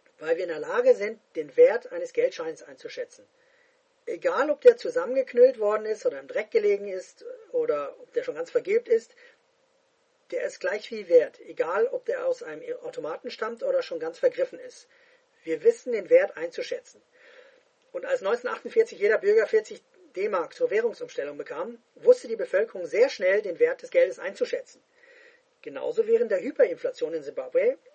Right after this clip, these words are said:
wo man mit einer Billion Dollar nicht einmal eine Scheibe Brot kaufen konnte. Es liegt in der Natur des Geldes, dass wir seinen Wert einschätzen können.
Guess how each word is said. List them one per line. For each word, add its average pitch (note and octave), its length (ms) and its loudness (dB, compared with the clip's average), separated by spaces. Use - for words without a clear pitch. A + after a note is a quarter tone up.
wo - 120 0
man F3 140 -4
mit F3 180 -6
einer B3+ 260 -2
Billion A3 380 0
Dollar E3 280 2
nicht A#3 220 -10
einmal G3 260 -6
eine E3 180 -10
Scheibe E3 340 -8
Brot D#3 260 -2
kaufen - 280 -10
konnte. - 320 -20
Es - 180 -10
liegt A#3 280 -8
in A3+ 60 -2
der F#3 100 -2
Natur A3 400 -6
des - 220 -10
Geldes, A#3+ 400 8
dass - 180 -10
wir G3 80 -2
seinen F3 240 -4
Wert E3 320 4
einschätzen D3+ 540 -6
können. A#2 240 4